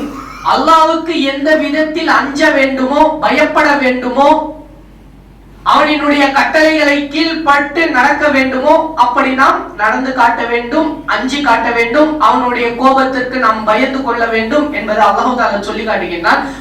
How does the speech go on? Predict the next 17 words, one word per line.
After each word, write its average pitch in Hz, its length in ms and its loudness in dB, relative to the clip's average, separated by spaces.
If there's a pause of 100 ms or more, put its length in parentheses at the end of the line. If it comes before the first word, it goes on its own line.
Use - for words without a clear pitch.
"வலா 285 400 2
தமூதுன்ன 302 680 -2
இல்லா 277 320 2
வ 240 40 2
அன்தும் 240 380 -2
முஸ்லிமூன்", 262 560 -4 (160)
மற்றும் 349 420 0
நீங்கள் 302 300 2
மரணிக்கும் 320 720 2
பொழுது 285 480 2
ஒரு 240 300 -2
முஸ்லிமாக, 294 880 2 (760)
"லா 330 340 2
இலாஹ 311 460 4
இல்லல்லாஹ் 285 540 2
முஹம்மது 277 720 0
ரசூலுல்லாஹ்", 226 680 0